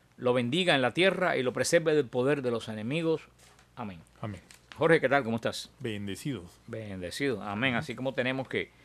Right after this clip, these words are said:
Speaker 1: que estar. Y más que estamos hablando de, de los carismas, y de, hablaremos de los dones y de, de los frutos.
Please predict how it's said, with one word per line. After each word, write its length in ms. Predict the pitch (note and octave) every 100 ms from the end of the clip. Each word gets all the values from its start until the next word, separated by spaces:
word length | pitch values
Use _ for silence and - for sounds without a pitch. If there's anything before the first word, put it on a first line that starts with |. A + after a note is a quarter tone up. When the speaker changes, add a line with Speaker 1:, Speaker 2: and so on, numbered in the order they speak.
| - - _ -
Speaker 1:
que 80 | A2+
estar. 400 | - C3+ - -
Y 140 | A#2
más 160 | A2+ C#3
que 60 | -
estamos 260 | D3 D3+
hablando 400 | C3 C3 C#3 C3+
de, 220 | A2+ D#2 - _ _ _ -
de 100 | G#2+
los 100 | G2+
carismas, 500 | - A2 C#3 A#2+ G#2
y 60 | G2+
de, 240 | F2+ F#2 G2+ _ _ G2
hablaremos 440 | G2+ F#2+ A2+ A2
de 60 | G2
los 120 | G2 B2
dones 340 | D3+ D#3+ A#2+
y 40 | G2
de, 180 | F#2+ - - - _ _
de 160 | A#2 A2
los 140 | A2+
frutos. 440 | - F3+ B2 F2